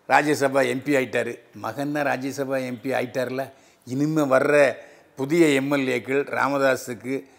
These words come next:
விசுவாசமா இருப்பாங்கன்னு எப்படி உறுதி சொல்ல முடியும்? பையன் எம் பி ஆயிட்டான், மத்தவங்க ஆனா என்ன, அவன-, அவளன்னா என்ன?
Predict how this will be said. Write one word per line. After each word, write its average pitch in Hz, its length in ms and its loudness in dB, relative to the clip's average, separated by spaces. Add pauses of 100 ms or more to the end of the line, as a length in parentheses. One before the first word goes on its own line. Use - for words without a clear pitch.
(360)
விசுவாசமா 143 640 4
இருப்பாங்கன்னு 131 440 0
எப்படி 127 240 -4
உறுதி 135 260 -2
சொல்ல 127 220 -4
முடியும்? 120 320 -8 (400)
பையன் 208 400 4
எம் 190 100 -6
பி 196 120 0
ஆயிட்டான், 160 460 2 (220)
மத்தவங்க 143 440 0
ஆனா 139 260 0
என்ன, 135 360 -4
அவன-, 120 520 -4
அவளன்னா 127 340 2
என்ன? 113 280 -8